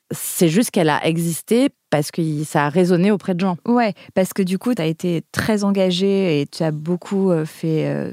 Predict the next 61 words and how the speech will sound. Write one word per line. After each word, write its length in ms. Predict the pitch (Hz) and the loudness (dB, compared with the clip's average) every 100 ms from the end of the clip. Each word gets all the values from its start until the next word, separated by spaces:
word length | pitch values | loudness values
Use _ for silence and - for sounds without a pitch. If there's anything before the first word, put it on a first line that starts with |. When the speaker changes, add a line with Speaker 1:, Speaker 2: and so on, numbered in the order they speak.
| - | -4
Speaker 2:
passer 280 | 170 160 170 | -4 -2 -4
le 60 | |
message 560 | 165 165 - 185 190 170 | -4 -4 -2 -2 0 -4
de 200 | 143 160 | -6 -6
ce 120 | 160 - | -6 -4
que 120 | 196 | -4
c'est, 240 | - 277 | -2 -2
en 100 | 269 | 0
fait, 160 | 196 185 | -2 -4
l'extrême 340 | 180 - 180 175 | -6 -6 -4 -4
prématurité, 600 | 175 165 160 160 160 262 | -4 -4 -4 -6 -2 0
Speaker 1:
Mm. 40 | |
Speaker 2:
parce 140 | 185 190 | 0 -2
que 80 | 175 | -6
c'est 160 | - | -6
vrai 180 | 165 214 | -2 -2
que 120 | 208 170 - - - - | -4 -8 -10 -20 -14 -2
on 160 | 175 | 2
en 120 | 165 160 | 2 0
parle 320 | - 233 226 - | 0 0 -2 -2
encore 500 | 190 190 220 233 - _ | -2 0 -2 -2 -6 _
pas 200 | 190 185 | 0 2
assez, 420 | 175 185 - 247 | 0 -2 -2 -2
tu 180 | 226 - | -2 -2
Speaker 1:
Mm. 40 | 180 | 0
Speaker 2:
vois. 180 | 185 - - - | 0 -2 -14 -14
Par 180 | - 180 | -2 0
exemple, 500 | 175 170 202 220 - | 0 0 0 -2 0
euh, 180 | 170 160 - - - - - | -2 -2 -6 -20 -20 -20 -4
euh, 100 | 165 | 0
moi, 220 | 151 180 | 2 2
il 40 | 247 | 2
y 40 | |
a 20 | |
des 120 | 202 175 | 2 -2
choses 240 | 226 233 | -4 -4
que 80 | 190 | -2
j'ai 140 | 165 | 0
appris 500 | 143 143 - 233 254 | 0 0 -4 -2 -2
grâce 320 | 208 185 196 190 | -2 -2 -2 -2
à 80 | |
ton 160 | 175 214 | -2 -2
compte, 380 | - 208 196 - | 0 -2 -4 -4
tu 60 | 185 | 0
Speaker 1:
Ah 60 | 175 | 2
oui. 100 | 170 | 2
Speaker 2:
vois. 200 | 180 202 - | 2 -2 -4
Ben, 360 | 160 156 156 156 | -2 0 2 0
notamment 720 | 165 170 180 170 175 190 190 | 0 0 0 0 2 2 2
le 140 | 170 | 0
fait, 420 | 165 - 190 190 | -2 -2 0 2
euh, 120 | 175 165 - - - | 2 -2 -6 -20 -10
tout 100 | 214 | -8
ce 80 | - | -4
que 80 | 190 | -4
tu 380 | - - 180 | -4 -4 -2
viens 240 | 170 175 175 | -2 0 2
de 60 | |
dire 280 | 175 185 196 | 2 0 -2
sur, 320 | - 180 180 | -4 -4 -2
euh, 280 | 170 156 151 | -2 -2 -2